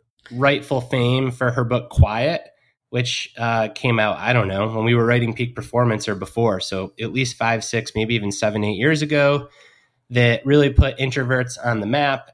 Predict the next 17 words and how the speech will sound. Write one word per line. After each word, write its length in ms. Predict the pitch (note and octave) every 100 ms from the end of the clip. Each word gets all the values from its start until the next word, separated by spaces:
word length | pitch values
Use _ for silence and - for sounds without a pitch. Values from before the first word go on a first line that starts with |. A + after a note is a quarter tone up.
| -
and 220 | A2+ A2
was 180 | A2+ -
just, 400 | B2+ A#2+ - A#2
like, 200 | A2+ G#2+
a, 220 | G#2 G2 A2+
a, 240 | A2 A#2+
a 40 |
really 280 | C3 F3+ C3+
beautiful 640 | G#2+ C3 C3+ - B2 A#2 -
book 280 | A2+ A2 -
that 140 | G#2+
combines 360 | - G#2 G#2 G2
great 280 | B2+ A#2 G#2
writing 380 | G#2+ G#2+ G#2
and 140 | G2 G2
great 220 | F#2+ -
research. 600 | B2 B2 C3+ B2 A#2+